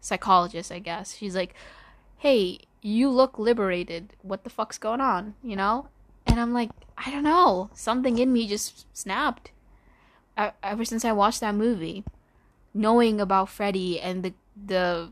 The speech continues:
charisma, his charisma and his confidence and everything like that, it's just, it's very, um, I don't know.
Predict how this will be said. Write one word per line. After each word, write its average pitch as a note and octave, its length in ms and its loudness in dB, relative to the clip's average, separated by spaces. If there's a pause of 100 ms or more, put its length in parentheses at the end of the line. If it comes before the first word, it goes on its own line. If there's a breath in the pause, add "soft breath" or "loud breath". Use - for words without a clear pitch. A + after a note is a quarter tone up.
(120)
charisma, G3 840 2
his G#3 260 0
charisma G3+ 680 2 (600 soft breath)
and F#3 400 -4
his G3+ 140 -2
confidence F#3+ 840 0
and F3+ 140 -6
everything F#3+ 460 -4
like F3+ 260 -4
that, F3 340 -2 (200)
it's - 260 -2
just, - 500 0 (960 soft breath)
it's A#3 200 0
very, A#3 580 4
um, F#3 520 0 (2000)
I - 140 -10
don't D4+ 120 2
know. G#3 440 6